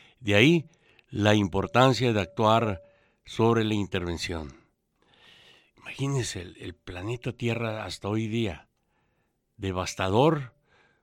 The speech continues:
por los incendios forestales.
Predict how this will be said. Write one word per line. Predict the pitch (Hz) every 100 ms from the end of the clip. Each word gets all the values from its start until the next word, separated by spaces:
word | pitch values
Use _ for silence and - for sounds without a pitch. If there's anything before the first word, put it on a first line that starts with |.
| _ _ _ _ _ _ _ _ _ _ _ _ _ _
por | - 104
los | 95 -
incendios | 87 110 113 110 101
forestales. | 90 92 87 95 87 78 - -